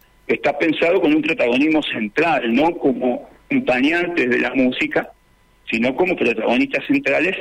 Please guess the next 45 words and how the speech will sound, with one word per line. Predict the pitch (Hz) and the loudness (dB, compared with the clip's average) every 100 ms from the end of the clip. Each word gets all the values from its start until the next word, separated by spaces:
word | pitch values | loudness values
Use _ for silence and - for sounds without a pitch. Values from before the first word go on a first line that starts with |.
| - - | -6 -2
al | 139 131 | 0 0
igual | 123 147 - - | 2 2 2 0
que | 101 | -6
los | 101 | -4
músicos. | 117 117 - - 123 | -6 -4 -4 -2 0
Eso | 139 165 | 0 0
me | 147 | 0
parece | 139 127 131 - | 0 -2 -2 -4
que, | - 123 113 107 - _ _ - - - - - - | -4 -4 -4 -6 -12 _ _ -20 -20 -20 -20 -20 -6
que | 123 | 0
la | 123 | 2
verdad | 135 151 | 2 0
que | 156 | -2
ha | - | 0
sido | 170 160 165 147 | 2 4 4 4
destacado | 139 - 135 - 180 190 170 160 | 0 -2 -4 0 2 2 2 0
en | 131 - | -2 -4
muchos | 127 156 165 143 - | 0 0 0 -2 0
ámbitos | 175 170 175 170 160 - | 0 0 -2 -2 -2 -2
y, | 160 - - - _ | -2 -2 -6 -14 _
y | - | -6
coincide | - 127 123 - 165 170 | -2 0 0 -2 -2 0
con | 123 | 0
nuestra | 123 - 131 | 0 -2 -2
mirada | 131 131 139 151 185 - _ _ _ _ _ - | -2 0 0 0 -2 -6 _ _ _ _ _ -2
de | |
lo | 131 | 0
que | 120 120 | 0 0
tiene | 139 147 | 0 0
que | 139 | -2
ser | - 135 | -2 -2
la | |
cultura. | 123 123 - 220 226 - | 2 2 2 0 0 0
También, | 113 117 160 | 0 0 0
por | 160 143 | 0 -2
supuesto, | 123 127 135 143 | -2 -4 -2 0
el, | 120 - - - - | -2 -4 -20 -10 -2
la | 123 | -2
apuesta | - 165 - 131 | 0 0 2 0
tiene | 135 139 | 0 2
un, | 131 123 113 113 | 4 2 0 0
un | 139 | 0
soporte | 135 123 - 143 139 | 0 0 0 0 2
audiovisual | 127 127 120 - 247 254 - | 2 2 0 0 0 0 -4
que, | 113 113 | -6 -6